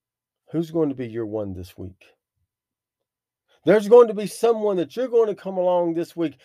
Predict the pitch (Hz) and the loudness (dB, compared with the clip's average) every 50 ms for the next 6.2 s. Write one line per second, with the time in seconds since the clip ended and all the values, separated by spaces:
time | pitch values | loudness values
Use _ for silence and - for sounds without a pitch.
0 | _ _ - 180 185 180 175 160 143 123 117 107 107 143 208 226 233 233 233 233 | _ _ -4 -4 0 0 0 0 -2 -6 -10 -12 -10 -6 -4 -4 -2 -2 -2 -4
1 | 226 196 _ _ _ _ - 156 175 175 175 170 165 156 143 127 _ _ _ _ | -4 -6 _ _ _ _ -4 2 2 2 2 2 0 0 -2 -4 _ _ _ _
2 | - 170 160 151 147 - - 160 156 170 165 156 165 180 175 165 170 - 139 - | -4 -2 -2 -2 -4 -6 -6 -4 -2 -2 -4 -6 -12 -10 -10 -10 -10 -12 -20 -20
3 | _ _ _ _ - 160 143 - 131 - - 240 247 254 220 226 226 214 208 214 | _ _ _ _ -10 -10 -10 -10 -14 -12 -6 -4 -4 -4 -4 -6 -8 -2 0 2
4 | 208 208 202 196 196 190 196 165 _ _ _ - - 160 170 170 175 175 175 165 | 4 4 4 2 0 -4 -4 -8 _ _ _ -6 -4 -2 -2 -2 -4 -6 -8 -10
5 | 143 135 143 202 240 269 240 - - 233 190 - - 254 226 214 208 202 202 202 | -12 -6 0 4 4 4 2 0 -12 -18 -18 -14 -8 -6 -4 -4 -4 -4 -4 -4
6 | 196 185 160 | -6 -6 -8